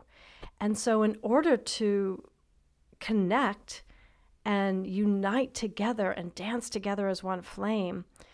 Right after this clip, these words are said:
that flame has to be in its ideal vibration, as close to its original blueprint as possible.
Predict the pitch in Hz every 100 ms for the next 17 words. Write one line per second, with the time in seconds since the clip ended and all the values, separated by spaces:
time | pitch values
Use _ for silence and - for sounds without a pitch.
0 | - - - _ _ - 233 - 254 240
1 | 320 294 208 - 190 202 196 196 196 196
2 | 185 - 190 196 196 214 226 208 190 175
3 | 180 190 185 - 185 170 240 - - 220
4 | - - 294 - - 294 214 214 - -
5 | 196 185 208 208 214 196 196 196 - -
6 | _ _ _ _ - 240 302 - 170 -
7 | - - 330 - 143 -